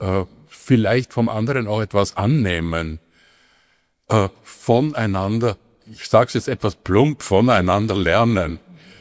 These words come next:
äh, einander ergänzen, einander, einander bereichern. Das heißt, wirklich vom ander-, vom anderen annehmen, was er mir gibt, aber auch von mir geben,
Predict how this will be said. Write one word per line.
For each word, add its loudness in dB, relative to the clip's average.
äh, 2
einander 0
ergänzen, 0
einander, -2
einander 2
bereichern. -4
Das -2
heißt, -2
wirklich 0
vom -4
ander-, -4
vom -2
anderen 0
annehmen, 0
was 2
er 2
mir -2
gibt, -4
aber -2
auch -4
von -2
mir 2
geben, -2